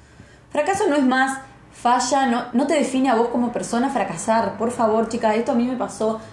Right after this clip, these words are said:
Pensar que porque yo había fracasado, eh, de pronto era yo la peor madre emprendedora, mujer del mundo. Y no, esto era un fracaso.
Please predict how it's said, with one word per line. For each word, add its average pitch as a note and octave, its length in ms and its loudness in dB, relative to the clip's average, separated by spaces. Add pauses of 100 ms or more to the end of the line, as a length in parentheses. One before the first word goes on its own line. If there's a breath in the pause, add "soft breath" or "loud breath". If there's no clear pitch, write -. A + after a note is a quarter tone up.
(120 loud breath)
Pensar G#3 300 0
que C4+ 140 0
porque G3+ 340 0
yo - 180 0
había C4+ 260 2
fracasado, B3 800 0 (340 loud breath)
eh, F#3+ 300 0
de F#3+ 80 0
pronto A#3+ 440 0
era B3 200 2
yo C4 320 2
la C#4 180 2
peor A#3+ 480 2
madre A3+ 380 2
emprendedora, A3+ 600 2
mujer A3+ 640 2
del A3+ 220 4
mundo. C4 440 2
Y B3+ 80 -2
no, B3 440 2
esto D4+ 200 -4
era F4 80 -2
un F#4 80 0
fracaso. - 800 -4